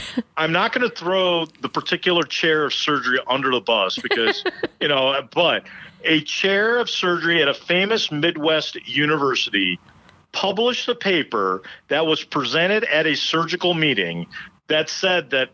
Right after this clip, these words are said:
Speaker 2: those people who are left-handed and those people who are women make inferior surgeons.
Speaker 1: Wow.
Speaker 2: Now think about that.
Speaker 1: Wow.
Speaker 2: Uh, you know, I'm old, but I'm not that old. <laughs> So it's like, you know, so I was training at the,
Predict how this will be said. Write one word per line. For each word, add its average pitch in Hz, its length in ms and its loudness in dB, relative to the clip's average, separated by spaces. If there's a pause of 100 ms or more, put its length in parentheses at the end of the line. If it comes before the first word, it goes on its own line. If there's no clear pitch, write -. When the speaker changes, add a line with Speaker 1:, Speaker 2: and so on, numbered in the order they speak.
(100)
Speaker 2:
those 170 340 0
people 196 480 0
who 147 160 0
are 123 160 2
left-handed 143 1000 0
and 123 140 -4
those 156 240 2
people 170 340 -2
who 147 60 2
are 143 220 2
women 117 400 0 (340)
make 143 400 0
inferior 143 600 0
surgeons. 82 680 -2 (560)
Speaker 1:
Wow. 165 120 -2
Speaker 2:
Now 147 200 0
think 240 200 0
about 107 280 0
that. 85 260 0 (120)
Speaker 1:
Wow. 175 380 0
Speaker 2:
Uh, 147 60 2
you 147 140 -2
know, 123 180 0 (440)
I'm 269 180 -2
old, 196 340 0
but 139 120 -2
I'm 185 100 -2
not 254 260 -2
that 127 220 2
old. 80 340 -6
<laughs> - 40 0 (800)
So 247 100 0 (500)
it's - 180 -4
like, 247 240 2 (300)
you 202 80 2
know, 202 240 2
so 190 220 0 (200)
I 202 140 2
was 254 220 0
training 208 580 2
at 175 160 0
the, 147 300 2